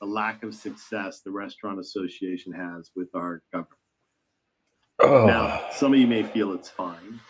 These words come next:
Speaker 1: Some people think it's okay. But when we went through this, this whole deal
Speaker 2: Mm-hmm.
Speaker 1: of, uh, wh-, how we're taking care of the restaurant industries, it was like pulling teeth. It seemed that way. If I,
Speaker 2: Yeah.
Speaker 1: if I'm the, if I'm the only one, let me know.
Speaker 2: No.
Speaker 1: But it seemed like pulling teeth to get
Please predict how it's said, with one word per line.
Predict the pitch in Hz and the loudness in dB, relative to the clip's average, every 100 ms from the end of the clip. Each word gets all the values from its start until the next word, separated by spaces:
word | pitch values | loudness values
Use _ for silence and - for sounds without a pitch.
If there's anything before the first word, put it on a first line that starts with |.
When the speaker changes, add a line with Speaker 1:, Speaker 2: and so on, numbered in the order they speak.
| - - - | -20 -20 -16
Speaker 1:
Some | 101 98 | -12 -8
people | 98 92 | -6 -6
think | 95 92 | -8 -10
it's | 98 | -6
okay. | 92 - 107 98 | -8 -4 -4 -4
But | 92 90 | -6 -6
when | 110 120 | -4 0
we | 190 | 2
went | 247 214 | 2 0
through | 165 135 | 0 0
this, | 131 - _ | 0 -2 _
this | 113 107 - | -6 -6 -4
whole | 110 107 | -6 -4
deal | 104 104 85 - _ _ - | -4 -6 -6 -12 _ _ -10
Speaker 2:
Mm-hmm. | 95 90 92 95 | -8 -6 -6 -6
Speaker 1:
of, | 101 101 95 92 90 _ 98 | -6 -4 -4 -6 -8 _ -8
uh, | 95 92 | -4 -4
wh-, | 90 110 113 | -4 -2 0
how | 127 | 0
we're | 120 | 0
taking | 123 113 | -2 -2
care | 113 | -2
of | 104 | -2
the | 98 | -2
restaurant | 110 110 101 | -6 -6 -12
industries, | 92 85 - 85 - | -12 -16 -16 -16 -14
it | 104 | -14
was | - | -8
like | 101 - | -8 -8
pulling | 175 175 - | -6 -6 -6
teeth. | - 214 220 | -4 -2 -2
It | - - | -6 -6
seemed | 220 240 | 0 2
that | 101 - | 2 -4
way. | - | -8
If | - - | -6 0
I, | 185 | 2
Speaker 2:
Yeah. | 82 | 0
Speaker 1:
if | - | 0
I'm | 202 285 | 0 2
the, | |
if | 277 - | 0 -2
I'm | 185 277 | -2 0
the | 240 | 0
only | 175 | 0
one, | 190 131 | -2 -2
let | 135 | -2
me | 110 | -2
know. | 113 95 - | -6 -10 -6
Speaker 2:
No. | 98 101 - _ _ | -4 -4 -6 _ _
Speaker 1:
But | 135 | -6
it | 139 | -6
seemed | - 233 240 | -6 -4 -2
like | 147 - - | -4 -8 -8
pulling | 185 131 117 - | -6 -6 -8 -4
teeth | 247 214 - _ | 2 2 0 _
to | 135 | -10
get | 131 | -8